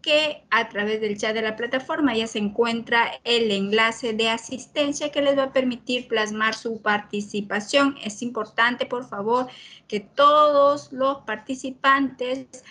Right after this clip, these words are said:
registren asistencia a fin de conocer la cobertura y el alcance de,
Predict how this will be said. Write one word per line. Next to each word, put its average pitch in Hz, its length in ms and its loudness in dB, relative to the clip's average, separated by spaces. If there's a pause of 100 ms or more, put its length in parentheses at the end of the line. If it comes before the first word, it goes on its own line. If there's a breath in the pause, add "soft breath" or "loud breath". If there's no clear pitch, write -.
(180 loud breath)
registren 262 760 -2
asistencia 247 1160 -4
a 220 200 -4
fin 233 240 -6
de 226 160 -4
conocer 226 480 -6
la 202 180 -2
cobertura 233 640 0
y 233 40 0
el 226 80 0
alcance 220 480 -2
de, 220 260 0